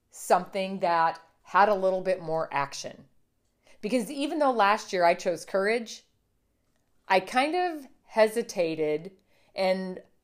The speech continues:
pulled up on the reins a little bit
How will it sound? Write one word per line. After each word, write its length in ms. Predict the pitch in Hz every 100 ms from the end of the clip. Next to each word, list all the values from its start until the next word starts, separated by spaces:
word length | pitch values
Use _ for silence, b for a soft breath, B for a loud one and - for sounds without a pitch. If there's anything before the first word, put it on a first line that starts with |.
| _ _ _ _ _
pulled 240 | - 277 302
up 160 | 277
on 140 | 269 233
the 100 | 202
reins 380 | 185 196 214 208
a 60 |
little 280 | 180 165 160
bit 460 | 156 151 156 156